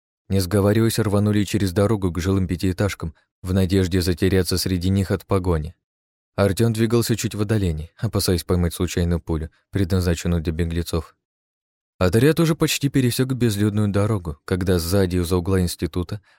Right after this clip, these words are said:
раздались крики, а вслед за ними стрельба.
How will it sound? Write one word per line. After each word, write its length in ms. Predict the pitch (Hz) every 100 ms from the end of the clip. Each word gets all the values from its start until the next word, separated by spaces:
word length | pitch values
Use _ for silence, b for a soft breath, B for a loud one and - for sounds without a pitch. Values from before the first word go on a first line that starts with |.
| -
раздались 500 | 101 101 95 101 -
крики, 400 | - 101 - 95 -
а 120 | 87
вслед 300 | - 92 92
за 120 | 107
ними 180 | 90 90
стрельба. 520 | - 95 98 92